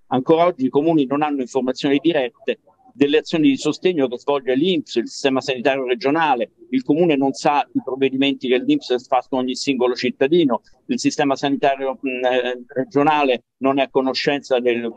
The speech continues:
del, delle azioni che sta facendo il comune. Intorno al cittadino non si crea una condivisione di dati, ma si crea un cittadino spezzettato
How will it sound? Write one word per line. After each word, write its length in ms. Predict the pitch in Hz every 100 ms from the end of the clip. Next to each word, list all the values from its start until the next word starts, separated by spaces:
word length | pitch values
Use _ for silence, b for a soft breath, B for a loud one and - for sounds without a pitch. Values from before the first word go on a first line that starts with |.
| _ _
del, 460 | 117 127 123 117
delle 220 | 120 123
azioni 340 | 123 - 143 127
che 100 | 123
sta 160 | 127
facendo 360 | - 120 123 123
il 80 | 117
comune. 480 | 143 170 147 117 - B -
Intorno 600 | 139 _ 180 170 139 131
al 100 | -
cittadino 640 | 165 160 165 143 123 117
non 160 | 127 135
si 180 | 160
crea 300 | 147 151 131
una 100 | 117 117 _
condivisione 680 | 135 127 131 123 143 139 127
di 140 | 160
dati, 400 | 113 107 110 104 - _
ma 100 | 123
si 160 | - 143
crea 180 | 135
un 140 | 135 -
cittadino 480 | 113 143 139 135 120
spezzettato 960 | - 151 - 147 - 123 101 104 104